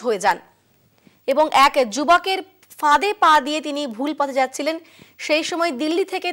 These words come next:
তাকে ফিরিয়ে এসে এনেছেন ডায়মন্ড হারবারের এসডিপিও মিতুন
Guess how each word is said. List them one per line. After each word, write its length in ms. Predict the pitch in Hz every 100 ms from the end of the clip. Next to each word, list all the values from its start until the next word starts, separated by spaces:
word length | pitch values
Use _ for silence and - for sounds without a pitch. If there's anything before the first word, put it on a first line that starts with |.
| 330
তাকে 200 | 311 311
ফিরিয়ে 380 | 302 294 311 330 277
এসে 120 | 269
এনেছেন 320 | 254 254 285 285 285 - _ _ 226
ডায়মন্ড 300 | 277 359 392
হারবারের 280 | 381 370 339 262
এসডিপিও 420 | 277 302 277 277 262
মিতুন 260 | 277 320